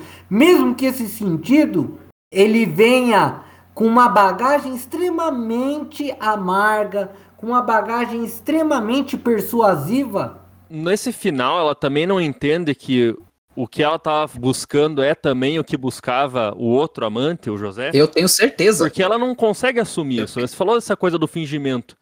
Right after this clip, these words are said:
Speaker 2: Ela talvez não tivesse buscando, que ela fala, né? "Ah, ele me satisfazia como mulher." Não é isso, talvez, que ela tivesse buscando. Ela tivesse buscando realmente a vingança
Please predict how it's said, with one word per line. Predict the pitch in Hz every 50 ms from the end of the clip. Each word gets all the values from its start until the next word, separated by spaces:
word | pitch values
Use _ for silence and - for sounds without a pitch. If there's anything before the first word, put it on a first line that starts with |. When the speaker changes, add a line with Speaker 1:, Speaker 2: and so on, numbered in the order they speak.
| _ _ _
Speaker 2:
Ela | - 135 147 175
talvez | 170 - 180 165 202 214
não | 220 208
tivesse | - 185 190 226 233 - 302
buscando, | 240 269 240 - - - 208 196 185 180 165 156 147 139 127 120 117 107 101 - _ _ _ _ _ _ _ 110
que | - 165
ela | 151 139 151
fala, | 143 - 165 151 143 139
né? | 127 127 127 123
"Ah, | 131 165 185
ele | 165 156 151
me | 151 151
satisfazia | 123 - 175 156 - - - - 165 147 135 151 151
como | - - 165 160
mulher." | 156 156 147 131 123 120 110 98 101
Não | 107 131 160 247
é | 277 240
isso, | 190 175 - -
talvez, | - 151 127 - -
que | -
ela | 135 120
tivesse | - 139 127 - 143
buscando. | 135 - - 156 165
Ela | 196 -
tivesse | - 247 247 - -
buscando | 247 226 - - 240 233 240
realmente | 240 254 226 196 202 214 - 240
a | 226
vingança | 220 240 233 196 185 190 202 220 214 - - 190